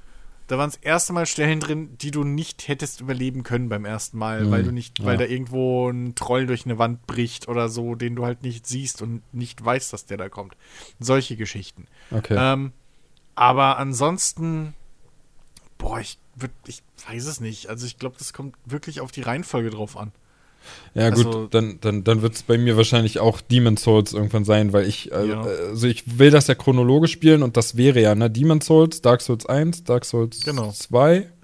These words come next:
Speaker 1: Zwei und Dark Souls drei.
Speaker 2: Ja, gut, wenn man die, wenn man die anderen hier noch dazu zählen würde, ich glaub, nach Dark Souls zwei kam dann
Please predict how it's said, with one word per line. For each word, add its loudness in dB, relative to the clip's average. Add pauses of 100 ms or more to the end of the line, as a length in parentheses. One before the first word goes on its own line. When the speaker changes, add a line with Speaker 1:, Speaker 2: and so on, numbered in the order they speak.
Speaker 1:
Zwei -8
und -8
Dark -4
Souls -12
drei. -20 (1400)
Speaker 2:
Ja, 10
gut, 4
wenn 4
man 4
die, 2
wenn 4
man 2
die 0
anderen 0
hier 2
noch 0
dazu -4
zählen 0
würde, 2
ich -14
glaub, 2
nach 2
Dark 0
Souls -4
zwei 2
kam -2
dann -2